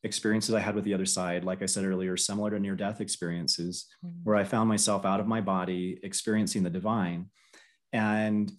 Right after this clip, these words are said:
Speaker 1: you know, at first they seemed to conform somewhat with my Christian background, but as I continued to have more experiences,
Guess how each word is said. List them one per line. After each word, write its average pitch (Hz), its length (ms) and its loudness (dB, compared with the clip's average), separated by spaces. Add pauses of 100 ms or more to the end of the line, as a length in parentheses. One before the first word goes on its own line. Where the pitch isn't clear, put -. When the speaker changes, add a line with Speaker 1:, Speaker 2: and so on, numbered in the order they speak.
Speaker 1:
you 123 100 -2
know, 110 60 2
at 104 100 -2
first 139 420 2
they 104 220 2
seemed 135 540 0
to - 120 -2
conform 104 600 0
somewhat 104 500 -2
with 104 180 -6
my 95 180 2
Christian 101 420 -2
background, 98 600 0
but 95 100 0
as 98 100 -2
I 101 80 -2
continued 127 840 -4
to 110 60 0
have 107 160 -2
more 104 180 2
experiences, 95 760 -4